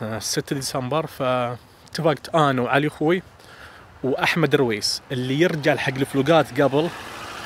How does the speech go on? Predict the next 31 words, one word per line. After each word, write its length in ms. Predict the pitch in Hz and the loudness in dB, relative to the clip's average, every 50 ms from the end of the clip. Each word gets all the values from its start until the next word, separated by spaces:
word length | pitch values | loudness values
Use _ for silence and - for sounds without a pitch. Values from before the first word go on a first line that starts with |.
| - - - - - - | -12 -12 -12 -10 -4 -2
لو 60 | 131 | -2
ترجع 320 | 120 - - 160 143 139 120 | 0 0 -2 0 2 2 2
قبل 260 | 120 127 135 139 127 | 2 2 0 -2 -2
سنتين 500 | - - 147 139 - - 160 156 170 165 | -2 -2 -2 -2 -2 -2 -2 -2 -2 -4
كنت 280 | - - 135 120 - | -6 -8 -10 -10 -10
أسوي 280 | - - - 160 147 135 | -10 -4 0 0 0 0
فلوقات 300 | 123 123 123 - 147 131 - - - | -2 -4 -4 -4 -4 -4 -6 -10 -8
كثيرة. 320 | - 147 131 120 143 160 - - - - - - - - - - - - - - - - - | -4 -2 0 0 0 -2 -4 -8 -16 -18 -18 -20 -20 -20 -20 -20 -20 -20 -20 -20 -12 -8 -6
آه، 300 | 127 120 117 113 113 107 - - - - | -4 -4 -2 -4 -6 -6 -10 -14 -12 -6
الشباب 320 | - - 151 135 139 127 - - | -2 0 2 4 4 2 2 0
كلهم، 480 | - 131 127 131 123 127 127 123 123 120 123 - - - - | -4 -4 -2 -2 -2 -2 -4 -4 -8 -10 -12 -16 -16 -10 -6
يعني 160 | 127 113 127 | -4 -2 0
لو 80 | 135 127 | 0 0
ترجعون 320 | - 143 143 151 147 127 | -2 -2 -2 -2 -2 -2
في 60 | - | -2
القناة 240 | 131 120 139 143 147 | -2 -2 0 0 -2
تشوفون 540 | 139 - - 139 123 131 131 123 123 117 113 120 - - - - - - - - - | -2 -4 -6 -6 -4 -4 -4 -6 -6 -8 -10 -12 -16 -20 -20 -20 -20 -20 -14 -6 -4
الشباب 300 | - - - 165 185 175 | 0 2 6 6 6 6
كلهم 360 | - - 185 180 165 135 113 | 4 2 0 2 2 0 -2
السعوديين 380 | 107 - - 139 127 123 123 123 | -2 -4 -4 -4 -4 -2 -2 -4
اللي 160 | 113 107 - | -4 -4 -4
كنت 160 | 127 117 - | -6 -4 -4
أمشي 220 | 135 107 - - | -4 -4 -4 -4
معاهم 360 | 120 120 117 120 120 110 113 113 | -4 -2 -2 -2 -4 -4 -4 -6
وأطلع 240 | 120 - 117 113 | -4 -4 -4 -4
وكل 160 | 110 101 139 123 | -4 -4 -6 -6
شيء. 200 | - 135 120 117 - - - - - - - - | -6 -6 -10 -10 -14 -18 -20 -20 -18 -18 -16 -4
أحمد 180 | - 160 151 147 | -2 0 0 2
رويس 360 | 143 143 147 156 151 - - | 4 4 4 4 2 2 0
واحد 260 | 139 139 135 131 120 | 0 0 0 -2 -4
منهم. 280 | 123 120 104 120 147 | -6 -6 -6 -6 -8